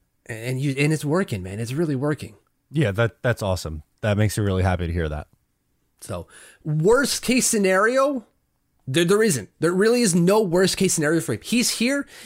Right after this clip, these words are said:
Speaker 1: Even if he doesn't play, this is a valuable time for him, right? You ta-, you, you heard Barry Trotz talk about Ilya Sorokin the other day, saying, like, even when he came in in the bubble and couldn't play,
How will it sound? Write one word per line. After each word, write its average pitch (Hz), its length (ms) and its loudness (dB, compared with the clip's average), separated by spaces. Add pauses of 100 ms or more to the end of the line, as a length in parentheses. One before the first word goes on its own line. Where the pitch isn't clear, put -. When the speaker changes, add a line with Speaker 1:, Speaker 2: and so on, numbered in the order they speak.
(120)
Speaker 1:
Even 262 300 0
if 262 160 -2
he 247 140 -4
doesn't 208 460 2
play, 202 480 0 (240)
this 185 240 0
is 196 120 0
a 190 140 2
valuable 175 720 2
time 160 400 -2
for 131 120 -2
him, 98 160 -6
right? 123 180 -10 (260)
You 196 120 0
ta-, - 180 -2
you, 208 160 0
you 208 100 -2
heard 240 260 0
Barry 226 180 4
Trotz 208 360 -2
talk 196 240 -4
about 190 180 0
Ilya 185 180 2
Sorokin 175 460 -2
the 151 80 0
other 190 160 -2
day, 104 300 -4 (380)
saying, 160 260 2
like, 151 160 0
even 190 260 2
when 208 120 0
he 196 80 0
came 185 360 0
in 180 160 2
in 175 80 0
the 147 80 0
bubble 143 300 0
and 127 100 -2
couldn't 156 260 -2
play, 156 500 0